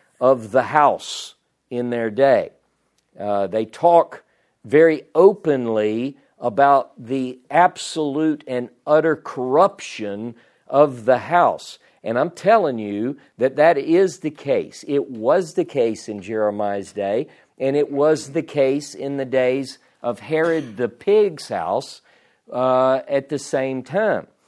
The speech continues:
Now, both find themselves as enemies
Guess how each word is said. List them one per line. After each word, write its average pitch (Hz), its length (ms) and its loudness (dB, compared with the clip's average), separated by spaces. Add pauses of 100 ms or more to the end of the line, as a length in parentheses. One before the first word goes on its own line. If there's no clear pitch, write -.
(300)
Now, 127 160 4
both 156 400 6
find 190 560 2
themselves 113 920 0 (280)
as 123 340 2 (140)
enemies 147 920 0